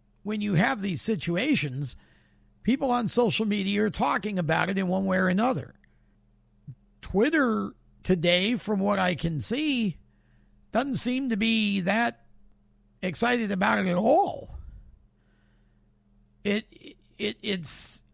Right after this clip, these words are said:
they, it seems like, you know, nobody really paid much mind to it.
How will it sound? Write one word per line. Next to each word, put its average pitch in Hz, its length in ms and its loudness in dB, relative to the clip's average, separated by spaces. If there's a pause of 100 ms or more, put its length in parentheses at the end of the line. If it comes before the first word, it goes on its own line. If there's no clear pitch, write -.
they, 190 240 -2 (180)
it 190 200 -4
seems 247 360 -2
like, 190 300 2 (680)
you 214 140 -8
know, 185 180 0
nobody 190 400 2
really 180 600 0 (640)
paid 202 220 -2
much 214 260 -2
mind 247 400 0
to 170 180 6
it. 113 140 -6